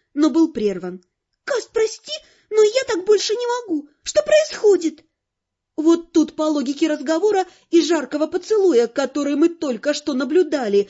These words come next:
со стороны Каста должны были прозвучать слова оправдания, но Пижон сказал другое.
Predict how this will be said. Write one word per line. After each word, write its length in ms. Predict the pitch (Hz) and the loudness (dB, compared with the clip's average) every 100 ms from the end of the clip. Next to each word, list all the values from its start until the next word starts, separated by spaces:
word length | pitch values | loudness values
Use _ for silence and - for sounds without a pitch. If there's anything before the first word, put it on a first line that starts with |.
| _ | _
со 140 | - 339 | -4 -4
стороны 440 | 330 330 311 285 | -2 -2 0 -2
Каста 460 | 302 480 480 - 370 - - | -4 -6 -6 -2 -4 -4 -4
должны 500 | 269 294 277 294 294 | 0 0 2 0 2
были 200 | 254 285 | 0 -2
прозвучать 640 | 285 294 277 311 311 262 | -2 -2 0 0 0 -2
слова 320 | - 302 294 302 | -2 -4 -2 -4
оправдания, 760 | 330 359 311 262 196 196 185 _ _ _ - | -4 -4 -2 -4 -2 -2 -4 _ _ _ -2
но 180 | 285 | -2
Пижон 340 | 247 302 359 392 | 2 2 2 0
сказал 380 | - 294 294 262 | -2 0 0 -2
другое. 640 | 247 214 196 190 180 | -6 -4 -2 -2 -6